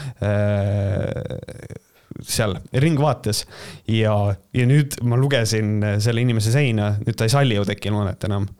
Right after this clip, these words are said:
Sellepärast, et ta sai aru, et Oudekki Loone on täielik tuulelipp, et see tuul, mis puhub selle asja poolt, on nagu, et, äh, et mul on tore, et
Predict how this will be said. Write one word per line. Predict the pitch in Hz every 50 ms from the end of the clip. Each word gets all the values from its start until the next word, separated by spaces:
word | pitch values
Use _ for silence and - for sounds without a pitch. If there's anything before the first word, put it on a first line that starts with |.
| - - - - -
Sellepärast, | - - - 117 110 98 98 202 202 - -
et | 104 -
ta | - 110
sai | - 117 110
aru, | 110 117 127 123 117 107
et | 101 98 -
Oudekki | 98 113 110 117 110 - 104 107
Loone | 113 117 120 113 104 101 98 98 - -
on | 113 110 104 104 101 101 101 101 98 95
täielik | - 127 127 117 110 104 -
tuulelipp, | - 143 131 120 101 110 123 123 - - 101
et | 95 -
see | - 120 117
tuul, | 110 131 127 117
mis | 110 107 - -
puhub | 127 120 107
selle | 104 117 113 107 110
asja | 117 123 123 113
poolt, | 104 107 104 -
on | 127 131 127 113
nagu, | 110 107 117 120 - - - - - - - - - - - - -
et, | - - 110 107 - - _ - -
äh, | 110 101 104 104 107 113 101 85 - 117
et | 123 120
mul | 127 123 117
on | 110
tore, | 123 117 107 101 95
et | -